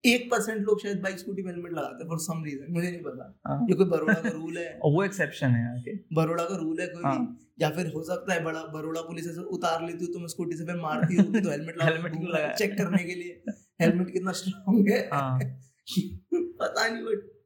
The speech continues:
Speaker 2: कुछ
Speaker 1: अजीब,
Speaker 2: है।
Speaker 1: हाँ।
Speaker 2: कुछ है, हाँ।
Speaker 1: हाँ, तो कल्चरल शॉक है ये सब हमारा,
Speaker 2: हम्म।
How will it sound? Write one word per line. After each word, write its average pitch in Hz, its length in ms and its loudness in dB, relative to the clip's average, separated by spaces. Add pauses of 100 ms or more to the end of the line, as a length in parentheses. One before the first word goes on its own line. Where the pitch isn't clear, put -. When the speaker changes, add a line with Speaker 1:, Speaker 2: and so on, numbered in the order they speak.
(460)
Speaker 2:
कुछ 202 120 10
Speaker 1:
अजीब, 185 120 6
Speaker 2:
है। 123 240 4
Speaker 1:
हाँ। - 380 -14 (200)
Speaker 2:
कुछ 151 220 2
है, 120 80 2
हाँ। - 280 -12 (140)
Speaker 1:
हाँ, 139 240 -6
तो 190 60 2
कल्चरल 202 480 4
शॉक 180 360 -6 (340)
है 143 120 2
ये 147 60 -2
सब 143 180 -2
हमारा, 131 400 -10
Speaker 2:
हम्म। 127 260 2